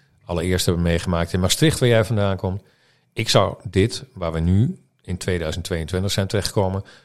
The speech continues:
een Napoleontisch moment willen noemen. Dit is Napoleontisch in de zin van, dit is het moment waarop we onze veiligheid zelf moeten g-, in, in de hand moeten gaan nemen. Nou, dat even als, eh, als openingsbetoog,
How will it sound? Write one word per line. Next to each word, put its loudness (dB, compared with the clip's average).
een -4
Napoleontisch 6
moment -8
willen -6
noemen. -12
Dit -4
is -2
Napoleontisch 4
in 0
de 0
zin 0
van, -2
dit 4
is 4
het -2
moment 0
waarop 0
we -2
onze 0
veiligheid 2
zelf 4
moeten -2
g-, -6
in, -6
in -2
de -2
hand 0
moeten -8
gaan -8
nemen. -14
Nou, -14
dat -4
even 2
als, 0
eh, -2
als -6
openingsbetoog, 2